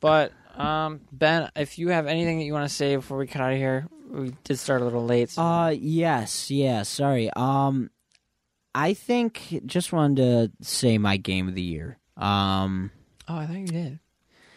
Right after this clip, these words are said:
Speaker 2: No, <laughs> not yet. I, I gave a couple of things. There, there wasn't a, real quick, you did play Resident Evil, right, this year?
Speaker 1: Uh, I watched an entire playthrough
Speaker 2: Oh, you
Speaker 1: of it.
Speaker 2: watched it. That's right. I thought you played it.
Speaker 1: No, I don't like those games,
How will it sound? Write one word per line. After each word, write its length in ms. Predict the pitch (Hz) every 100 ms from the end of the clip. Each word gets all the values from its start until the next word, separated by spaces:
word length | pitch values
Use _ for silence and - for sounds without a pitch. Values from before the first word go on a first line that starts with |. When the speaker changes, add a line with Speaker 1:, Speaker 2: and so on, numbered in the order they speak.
| _ _ _ -
Speaker 2:
No, 260 | 139 135 135
<laughs> 0 |
not 220 | 120 -
yet. 340 | 131 107 107 -
I, 220 | 151 151 -
I 160 | - 156
gave 280 | 190 190
a 60 | 165
couple 380 | - 156 147 127
of 80 | 120
things. 440 | 117 107 104 -
There, 200 | 127 131 - - - -
there 100 | 131
wasn't 320 | 143 208 208 131
a, 160 | 110 - - -
real 180 | - 214
quick, 320 | - 185 -
you 120 | 123 139
did 260 | 185 185
play 260 | - 175 143
Resident 460 | 117 123 117 107 101
Evil, 360 | 110 107 85
right, 320 | 76 90 104 - _ _ -
this 180 | -
year? 240 | 151 147 147 _ _ -
Speaker 1:
Uh, 40 | 127
I 320 | 120 110 139
watched 400 | 131 123 139 -
an 100 | 117
entire 380 | 113 - 107 90
playthrough 200 | - 113
Speaker 2:
Oh, 80 | 131
you 180 | 120 107
Speaker 1:
of 60 |
it. 60 | 104
Speaker 2:
watched 540 | 110 113 113 - -
it. 180 | 92 78 -
That's 260 | 107 95 -
right. 240 | - - - -
I 60 |
thought 200 | 113 131
you 80 | -
played 320 | - - 80 78
it. 100 | -
Speaker 1:
No, 240 | - 127 107
I 180 | 110
don't 140 | 120 110
like 160 | 110
those 200 | - 104
games, 400 | - 101 101 131